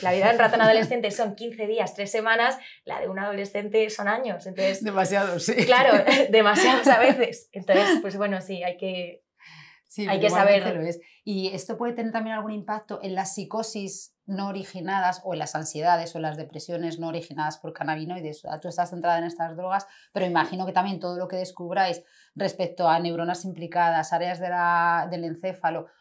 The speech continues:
Speaker 2: cualquier cosa sí que es información relevante para conocer la psicosis y poderla tratar, o para conocer la depresión o la
Speaker 1: Sí,
Speaker 2: ansiedad, que
Speaker 1: de
Speaker 2: además
Speaker 1: hecho
Speaker 2: son,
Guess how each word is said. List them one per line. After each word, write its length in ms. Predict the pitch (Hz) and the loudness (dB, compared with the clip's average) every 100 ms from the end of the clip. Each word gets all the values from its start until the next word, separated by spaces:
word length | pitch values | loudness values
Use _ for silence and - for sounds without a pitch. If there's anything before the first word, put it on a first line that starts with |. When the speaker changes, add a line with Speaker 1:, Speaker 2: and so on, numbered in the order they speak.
| _ _ | _ _
Speaker 2:
cualquier 320 | - 175 180 165 | -2 -2 -2 -6
cosa 200 | 185 202 | -6 -6
sí 120 | 233 | -8
que 60 | |
es 80 | 233 | -10
información 460 | 185 175 165 160 170 | -10 -6 -4 -4 -4
relevante 760 | 170 170 170 190 185 233 262 _ | -4 0 0 -2 -6 -6 -6 _
para 420 | - 160 143 139 | 0 2 2 -4
conocer 380 | - 160 160 160 | -6 -6 -6 -4
la 80 | 170 | -6
psicosis 400 | 170 175 180 202 | -6 -10 -10 -8
y 40 | |
poderla 320 | 165 165 160 160 | -8 -6 -4 -4
tratar, 380 | 147 170 202 - | -4 -2 -2 -2
o 60 | |
para 200 | 165 151 | -2 -2
conocer 280 | 151 147 156 | -2 -10 -8
la 80 | 151 | -8
depresión 560 | 156 160 151 180 196 214 _ | -8 -12 -16 -12 -12 -14 _
o 100 | 180 | -4
la 120 | 156 | -2
Speaker 1:
Sí, 140 | 147 240 | -2 -2
Speaker 2:
ansiedad, 280 | 220 180 - | -2 -4 0
que 60 | 196 | 4
Speaker 1:
de 40 | 208 | 6
Speaker 2:
además 160 | - | 6
Speaker 1:
hecho 80 | 233 226 233 233 | 8 8 10 8
Speaker 2:
son, 80 | - | 4